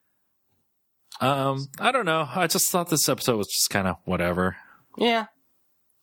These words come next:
Speaker 2: Wasn't the best, wasn't the worst. There've definitely been some of those episodes this season, but I feel like we've gotten a little bit spoiled by some of the better episodes.
Speaker 1: Mm-hmm.
Speaker 2: And we just, you expect, okay, well, we're moving forwards in time,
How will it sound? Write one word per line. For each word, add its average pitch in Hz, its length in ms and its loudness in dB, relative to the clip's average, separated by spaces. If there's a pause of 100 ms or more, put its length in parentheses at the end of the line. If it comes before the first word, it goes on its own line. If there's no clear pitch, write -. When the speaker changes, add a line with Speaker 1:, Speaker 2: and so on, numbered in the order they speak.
(100)
Speaker 2:
Wasn't 170 420 0 (160)
the 139 60 -8
best, 196 400 0
wasn't 147 240 -2
the 139 80 0
worst. 127 340 0
There've 151 160 0
definitely 214 320 0
been 175 200 0
some 160 160 0
of 147 60 4
those 135 160 0
episodes 123 480 -2
this 139 180 0
season, 147 420 0 (360)
but 135 240 2
I - 60 -2
feel 175 260 2
like 170 200 -2
we've 147 120 -4
gotten 147 220 0
a 139 40 0
little 131 180 0
bit 127 160 -2
spoiled 127 520 0
by 120 140 2
some 123 220 -2
of 120 60 -2
the 110 80 -8
better 110 280 0
episodes. 170 800 -2
Speaker 1:
Mm-hmm. 98 300 0 (260)
Speaker 2:
And 127 120 2
we 135 100 2
just, 131 300 -4
you 160 180 2
expect, 160 560 -2
okay, 151 320 2
well, 135 240 0
we're 135 160 0
moving 160 360 0
forwards 143 640 -2
in 131 180 -4
time, 120 560 0